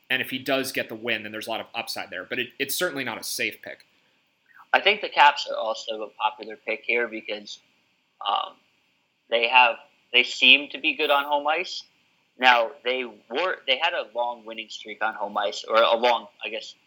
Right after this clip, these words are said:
Speaker 2: point streak on home ice. They did lose a couple games in overtime during that streak, but the beginning of the year and currently, they have not been very impressive on home ice, and their opponents in that, in that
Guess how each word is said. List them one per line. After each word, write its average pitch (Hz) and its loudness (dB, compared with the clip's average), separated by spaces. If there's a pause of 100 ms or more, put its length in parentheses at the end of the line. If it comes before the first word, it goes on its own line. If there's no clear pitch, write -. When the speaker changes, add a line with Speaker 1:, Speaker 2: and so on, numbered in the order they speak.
(280)
Speaker 2:
point 113 -6
streak 104 -12
on 113 -4
home 107 -8
ice. - -8
They 113 -6
did 107 0
lose 104 -2
a - -10
couple 104 -4
games 107 -4
in 107 -6
overtime 120 2 (680)
during 117 6
that 113 0
streak, - -2 (560)
but - 2 (160)
the 120 -2
beginning 135 2
of 180 -2
the 165 0
year 156 0
and 113 0
currently, 117 0
they 120 4
have 131 4
not 165 2
been 143 -4
very 127 -2
impressive 113 -6
on 110 -4
home 110 -8
ice, 131 -4
and 120 -6
their 113 0
opponents 147 -6
in 117 -8
that, 110 -2
in 117 0
that 107 2